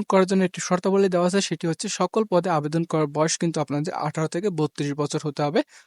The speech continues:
অবশ্যই আঠারো থেকে বত্রিশ বছর হলে কিন্তু আপনারা এই যে বাংলাদেশ গোয়েন্দা সংস্থা মানে এনএসআই তে কিন্তু আবেদন করতে পারবেন। অবশ্যই আবেদন করার জন্য আমাদের ডিফেন্স সার্কেলের মাধ্যমে ঘরে বসে নির্ভয়ে আবেদন করে নিতে পারবেন।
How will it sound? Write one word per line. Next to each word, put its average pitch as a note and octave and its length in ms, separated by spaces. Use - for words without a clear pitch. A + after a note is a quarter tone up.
অবশ্যই F3 400
আঠারো F3+ 320
থেকে F#3 180
বত্রিশ D#3+ 420
বছর E3 280
হলে D#3+ 220
কিন্তু F#3 220
আপনারা D#3+ 240
এই F3+ 140
যে F#3 100
বাংলাদেশ D#3+ 400
গোয়েন্দা F#3 440
সংস্থা D3+ 380
মানে D#3 180
এনএসআই E3+ 640
তে E3+ 120
কিন্তু E3 220
আবেদন D3 340
করতে D#3+ 280
পারবেন। D3 280
অবশ্যই F3+ 440
আবেদন F3 320
করার F#3 160
জন্য F3 180
আমাদের E3 240
ডিফেন্স F3 260
সার্কেলের F3+ 280
মাধ্যমে D#3+ 240
ঘরে F3 200
বসে F#3+ 200
নির্ভয়ে E3 260
আবেদন D3+ 240
করে F3 140
নিতে F3 160
পারবেন। G3 220